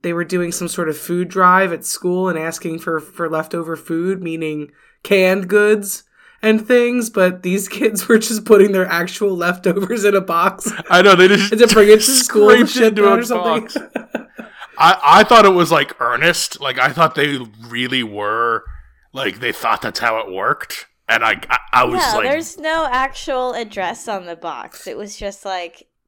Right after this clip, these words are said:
Speaker 3: to
Speaker 2: Well, I know that, but, like,
Speaker 1: Or was
Speaker 2: I,
Speaker 1: it just
Speaker 2: I don't
Speaker 1: smart alecky? Like, "You told me not to waste, so I'm sending
Speaker 3: That's
Speaker 1: it
Speaker 3: why
Speaker 1: away."
Speaker 3: I think it's, like, a joke.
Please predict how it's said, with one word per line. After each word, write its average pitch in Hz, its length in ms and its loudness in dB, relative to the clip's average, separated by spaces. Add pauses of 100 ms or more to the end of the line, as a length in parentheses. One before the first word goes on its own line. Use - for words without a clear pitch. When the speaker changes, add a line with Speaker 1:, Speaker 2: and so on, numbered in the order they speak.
(140)
Speaker 3:
to 254 220 -12
Speaker 2:
Well, 160 140 0
I 185 160 4
know 220 220 6
that, 180 340 2
but, 147 120 -2
like, 131 160 2
Speaker 1:
Or 208 120 2
was 226 180 4
Speaker 2:
I, 254 40 -4
Speaker 1:
it - 40 -8
just 226 180 0
Speaker 2:
I 233 140 2
don't 220 80 2
Speaker 1:
smart 196 200 6
alecky? 156 560 -2
Like, 147 300 -6
"You 175 100 -14
told 185 280 -4
me 196 80 -4
not 190 220 -2
to 214 80 -4
waste, 214 480 -2
so 160 840 -2
I'm 147 220 -10
sending 196 360 -2
Speaker 3:
That's 220 160 0
Speaker 1:
it 240 40 0
Speaker 3:
why - 80 2
Speaker 1:
away." 269 80 -2
Speaker 3:
I 254 140 -2
think 220 100 2
it's, 240 60 -4
like, 247 160 -14
a 214 40 -12
joke. 208 440 -8